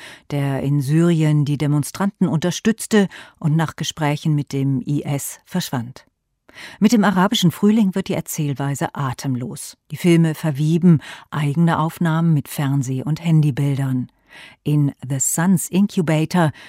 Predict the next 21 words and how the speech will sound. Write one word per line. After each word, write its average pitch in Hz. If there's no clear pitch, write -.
stellt 143
Al-Beck 143
Pressefotos 202
eines 135
syrischen 170
Jungen, 165
der 127
zu -
Tode 185
gefoltert 139
wurde, 151
den 135
Aufnahmen 151
von 135
der 131
Geburt 135
seiner 139
eigenen 139
Tochter 131
Sophia 147
gegenüber. 127